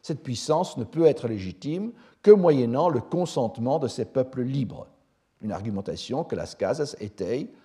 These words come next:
à partir d'autorités juridiques médiévales dont la règle quod omnes tangit.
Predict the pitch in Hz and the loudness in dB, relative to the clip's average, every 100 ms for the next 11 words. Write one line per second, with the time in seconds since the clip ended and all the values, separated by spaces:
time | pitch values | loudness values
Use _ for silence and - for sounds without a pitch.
0 | _ _ 147 143 139 - 127 117 123 123 | _ _ -2 0 0 0 -2 0 -2 -2
1 | 104 113 127 117 90 110 120 113 104 104 | -4 -6 -4 -4 -2 -2 -2 -4 -8 -10
2 | - - 131 143 110 95 98 117 170 - | -14 -6 -2 -2 -2 -6 -4 -2 -2 -6
3 | - _ 101 104 139 139 90 90 85 98 | -20 _ -10 -2 0 0 -2 -6 -8 -10
4 | - - _ - 101 - - 92 90 90 | -14 -18 _ -10 -8 -10 -14 -10 -10 -12
5 | - - 90 85 90 - | -16 -14 -12 -12 -14 -16